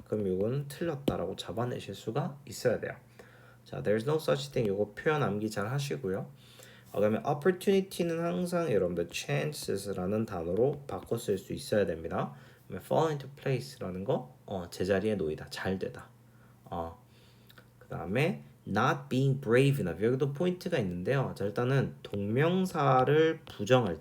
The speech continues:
때, 동명사를 부정할 때는 요렇게 앞에 붙습니다. 그러니까 being not이라는 표현은 존재하지 않아요. 그다음에 두 번째, 우리 enough라는 부사는요, 형용사 brave를 꾸며줄 때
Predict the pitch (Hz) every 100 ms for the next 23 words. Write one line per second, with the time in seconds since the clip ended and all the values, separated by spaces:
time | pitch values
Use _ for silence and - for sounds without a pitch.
0 | - - - - - - - - - -
1 | - - 98 104 117 135 143 139 123 123
2 | 123 120 - - 98 123 123 95 - 95
3 | 123 123 92 92 - 82 - 170 143 -
4 | - - 135 139 - - 104 - 131 143
5 | - - - - - - - 110 110 117
6 | 135 147 147 120 123 - - - 92 92
7 | 92 - - 101 95 117 117 87 87 98
8 | 95 107 80 87 98 95 - - - -
9 | - - 117 110 - 123 139 131 - 113
10 | 175 - - - 113 - 135 175 180 -
11 | 156 127 117 110 - 104 117 160 151 98
12 | 90 131 127 - - - - - - -
13 | - 151 156 156 135 - 104 113 123 120
14 | - 107 - 131 120 92 - - -